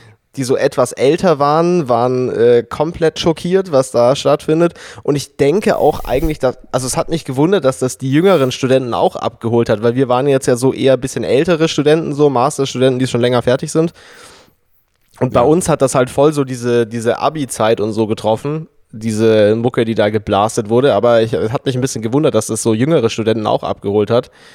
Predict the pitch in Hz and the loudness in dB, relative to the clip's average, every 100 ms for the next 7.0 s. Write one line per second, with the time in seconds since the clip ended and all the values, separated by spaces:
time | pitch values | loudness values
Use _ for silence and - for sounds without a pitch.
0 | - 127 - - 113 117 127 120 113 - | -20 -20 -4 -2 -2 -2 0 2 2 0
1 | 110 110 107 85 110 123 117 127 127 117 | 2 4 2 0 -4 -4 -2 0 -2 0
2 | 113 110 120 117 117 110 110 113 110 110 | 0 2 0 -2 -2 0 2 2 2 0
3 | 110 _ _ _ 110 143 123 127 - 139 | -4 _ _ _ -8 -2 0 -2 0 0
4 | 147 117 107 - 123 139 110 98 101 107 | 2 0 -2 -2 -2 -2 -2 -2 -2 -2
5 | 98 98 113 104 113 117 139 120 113 104 | 0 0 0 0 -2 -2 -4 -2 0 0
6 | 110 - 147 160 - - 107 107 120 135 | -2 -2 0 0 -2 -4 -4 -2 -2 -4